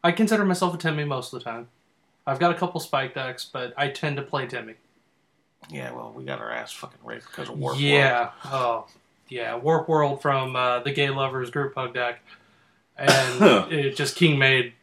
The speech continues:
Speaker 1: player number four, and we just sat there and twiddled our thumbs.
Speaker 2: Yeah,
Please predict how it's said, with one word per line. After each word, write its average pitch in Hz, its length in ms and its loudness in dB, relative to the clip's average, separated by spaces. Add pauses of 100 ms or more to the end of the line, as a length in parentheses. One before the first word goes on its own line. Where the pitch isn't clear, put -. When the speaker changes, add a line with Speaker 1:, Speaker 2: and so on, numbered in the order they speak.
(420)
Speaker 1:
player 143 260 6
number 127 160 0
four, 127 460 0
and 113 200 -6 (280)
we 143 120 -4
just - 380 -10
sat 120 200 0
there 113 140 -8
and 110 200 -16
twiddled 123 360 -8
our 117 100 -8
thumbs. 117 380 -8
Speaker 2:
Yeah, 101 380 6